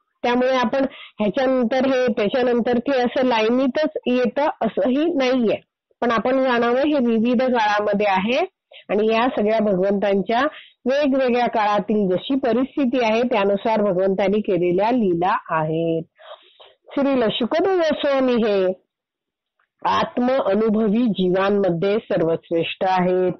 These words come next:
जे आत-, आत्मास्तरावर आहेत, जे महान भक्त आहेत, त्या सगळ्यांमधले सर्वश्रेष्ठ असे हे जे शुकदेव गोस्वामी आहेत ते सर्वश्रेष्ठ आहेत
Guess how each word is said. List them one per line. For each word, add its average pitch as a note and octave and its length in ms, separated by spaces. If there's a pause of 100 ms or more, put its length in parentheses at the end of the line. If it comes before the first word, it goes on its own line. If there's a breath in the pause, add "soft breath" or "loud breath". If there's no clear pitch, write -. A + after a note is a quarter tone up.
(540 loud breath)
जे A3 260 (400)
आत-, G3+ 220
आत्मास्तरावर G#3+ 960
आहेत, F#3+ 460 (320 loud breath)
जे F#3 160
महान A3+ 540
भक्त D4 340
आहेत, A#3 420 (500 loud breath)
त्या G#3 100
सगळ्यांमधले A3 1000
सर्वश्रेष्ठ G3 880
असे F#3 220
हे F#3+ 140
जे F3 200
शुकदेव G#3 560
गोस्वामी E3+ 680
आहेत F#3 380 (1400 loud breath)
ते G#3+ 60
सर्वश्रेष्ठ G3 840
आहेत G3 360